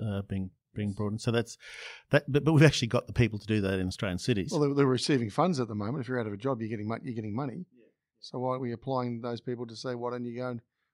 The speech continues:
Speaker 2: live in the bush for a few months and get paid and try something different?"
Speaker 1: G-, great idea, and, uh, that's the beauty of a democracy. They can say no.
Speaker 2: So what's the, what's the, what's the loss we're looking at here if we can't get these, um, these farmers looked after?
Speaker 1: My sense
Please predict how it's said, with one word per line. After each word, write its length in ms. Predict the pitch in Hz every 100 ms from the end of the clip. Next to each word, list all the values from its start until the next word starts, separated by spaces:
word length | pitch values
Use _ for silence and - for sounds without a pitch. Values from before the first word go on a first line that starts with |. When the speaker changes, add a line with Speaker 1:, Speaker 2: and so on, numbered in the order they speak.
| _
Speaker 2:
live 100 | 131
in 60 | 120
the 60 |
bush 180 | 120 147
for 100 | -
a 40 | 120
few 140 | 139
months 280 | 135 131 -
and 80 | 127
get 120 | 120
paid 260 | 147 170 117 _ _ _ _
and 100 | 131
try 160 | - 143
something 240 | 147 135
different?" 320 | 156 127 110 -
Speaker 1:
G-, 60 |
great 180 | 131 139
idea, 360 | 117 120 175 127 -
and, 340 | 113 107 104
uh, 200 | 110 107
that's 200 | 110 -
the 80 | 107
beauty 220 | 113 110
of 80 | 104
a 40 |
democracy. 480 | 101 107 - - 92
They 140 | 98
can 140 | - 104
say 160 | 101
no. 220 | 98 95 90 _ _ _ _ _ _ _ _ _ _
Speaker 2:
So 160 | - 165
what's 160 | 180
the, 100 | 165
what's 240 | 151 185 -
the, 160 | 131
what's 220 | 127 160 -
the 80 | 127
loss 240 | 143 -
we're 80 | 120
looking 260 | 151 156
at 80 | 120
here 140 | 101 98
if 80 |
we 80 | 107
can't 240 | - 117 104
get 200 | 107 -
these, 360 | 107 104 98
um, 260 | 107 101 95 _ _ _ _ -
these 100 | 113
farmers 320 | - 113 107
looked 180 | 107 -
after? 300 | 104 - 98 _ _ _ _ _ _
Speaker 1:
My 180 | 147 151
sense 500 | 165 120 120 - -